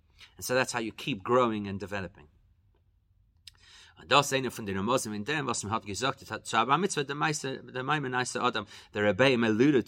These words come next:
to Bar Mitzvah Bachrim by saying the Maimon Neiser Adam at the Bar Mitzvah, zu weisen, to illustrate to them.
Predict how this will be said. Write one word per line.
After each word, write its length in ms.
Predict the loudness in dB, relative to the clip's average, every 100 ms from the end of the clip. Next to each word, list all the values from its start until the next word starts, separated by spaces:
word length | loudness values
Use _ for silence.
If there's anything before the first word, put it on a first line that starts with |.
| -4
to 320 | -4 -2 -2
Bar 160 | -4 -2
Mitzvah 260 | -2 -4 -4
Bachrim 380 | -4 -6 -8
by 100 | -6
saying 540 | -2 0 2 2 2 0
the 80 | 2
Maimon 440 | 4 4 2 2
Neiser 380 | 4 4 0 2
Adam 480 | 4 4 4 2 0 -8 _ _ _ _ 6
at 160 | 8
the 100 | 6
Bar 120 | 6
Mitzvah, 340 | 6 4 -2 2
zu 200 | 8 10
weisen, 400 | 10 10 4 -2
to 100 | 0
illustrate 520 | 0 0 -4 -8 -8
to 60 | -10
them. 240 | -12